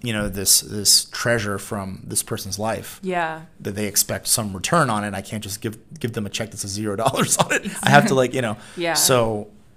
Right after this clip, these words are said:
Speaker 1: so yeah, so that helped kind of, like, really make it real for us and, n-, you know, n-, less be about, you know, "Oh, this is just a fun thing." And now it's like, "No, this is, like, a real thing. We have
Speaker 2: Yeah.
Speaker 1: to,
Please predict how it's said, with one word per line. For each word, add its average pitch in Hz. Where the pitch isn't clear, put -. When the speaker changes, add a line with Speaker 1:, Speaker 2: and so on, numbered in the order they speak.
Speaker 1:
so -
yeah, 107
so -
that 123
helped 113
kind 110
of, 98
like, -
really 110
make 104
it -
real 95
for 101
us 95
and, 95
n-, 110
you 113
know, 95
n-, -
less 113
be 104
about, 107
you 104
know, -
"Oh, 123
this 113
is 113
just -
a 117
fun 113
thing." 101
And 95
now -
it's -
like, 101
"No, -
this -
is, 104
like, 104
a 98
real 98
thing. -
We 98
have 98
Speaker 2:
Yeah. -
Speaker 1:
to, -